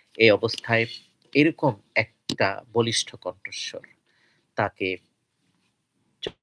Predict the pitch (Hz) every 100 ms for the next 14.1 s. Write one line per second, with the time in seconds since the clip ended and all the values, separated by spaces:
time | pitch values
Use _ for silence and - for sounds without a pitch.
0 | - 117 98 - - - - _ _ _
1 | _ _ _ - 170 156 _ 117 - -
2 | - - - - 160 - - _ - 147
3 | - 156 156 _ _ _ _ _ _ _
4 | _ - 156 151 - - 196 165 110 -
5 | - - 87 92 90 - _ _ _ -
6 | - - - _ _ _ - 175 185 185
7 | 165 - - _ _ _ _ - 170 170
8 | 175 165 _ _ _ - 165 185 156 139
9 | 160 147 123 135 151 139 131 117 - -
10 | - 120 98 85 - _ _ 123 120 127
11 | 110 117 - 110 _ 95 - _ _ _
12 | _ _ _ _ 101 - 95 _ - 110
13 | 98 - _ - 135 - - 104 92 82
14 | -